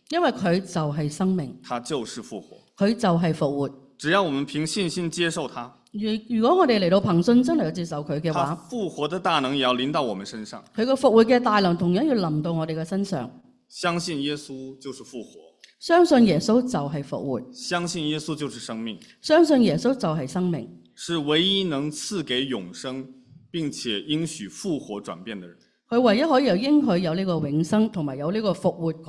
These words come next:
Speaker 1: 改變嘅人。
Speaker 2: 你信這話嗎？
Speaker 1: 你信唔信呢個嘢呢？
Speaker 2: 馬大相信。
Speaker 1: 馬大佢信咗啦。
Speaker 2: 於是他立刻對耶穌回應說，
Speaker 1: 所以佢即刻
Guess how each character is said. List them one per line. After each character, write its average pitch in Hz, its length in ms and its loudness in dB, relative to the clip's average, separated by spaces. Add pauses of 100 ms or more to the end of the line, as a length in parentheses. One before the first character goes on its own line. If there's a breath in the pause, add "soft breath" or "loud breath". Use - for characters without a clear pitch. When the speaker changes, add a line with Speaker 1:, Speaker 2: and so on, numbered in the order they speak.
(120)
Speaker 1:
改 190 80 0
變 170 200 -4
嘅 143 160 -8
人。 123 140 -10 (460)
Speaker 2:
你 113 500 -10
信 139 300 -14
這 127 120 -16
話 117 240 -16
嗎？ 98 60 -20 (340)
Speaker 1:
你 214 100 2
信 190 340 4
唔 - 20 4
信 190 260 4
呢 233 120 0
個 196 100 2
嘢 147 220 -4
呢？ 180 160 -6 (840)
Speaker 2:
馬 117 160 -8
大 156 140 -4
相 139 220 -14
信。 120 240 -16 (420)
Speaker 1:
馬 196 240 0
大 214 180 -4
佢 185 160 2
信 156 280 -4
咗 147 140 -6
啦。 147 180 -6 (580)
Speaker 2:
於 131 100 -8
是 135 60 -10
他 143 140 -2
立 165 180 0
刻 151 200 -4
對 143 160 -2
耶 143 100 0
穌 139 160 -6
回 104 220 -8
應 113 120 -8
說， 101 240 -18 (120)
Speaker 1:
所 302 240 0
以 330 40 2
佢 254 400 2
即 359 120 -4
刻 330 280 -4